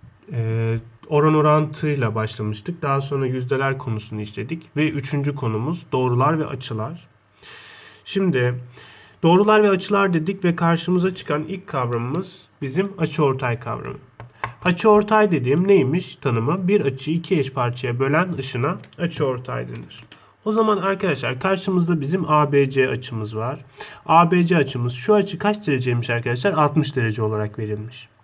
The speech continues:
O zaman benim bunu iki eş parçaya böldüğüme göre, bakın gelin iki eş parçaya bölelim. Tam ortasından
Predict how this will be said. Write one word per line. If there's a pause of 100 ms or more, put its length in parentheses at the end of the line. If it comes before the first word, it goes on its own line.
(400)
O
zaman
benim
bunu (400)
iki
eş
parçaya
böldüğüme
göre, (280)
bakın
gelin
iki
eş
parçaya
bölelim. (460)
Tam
ortasından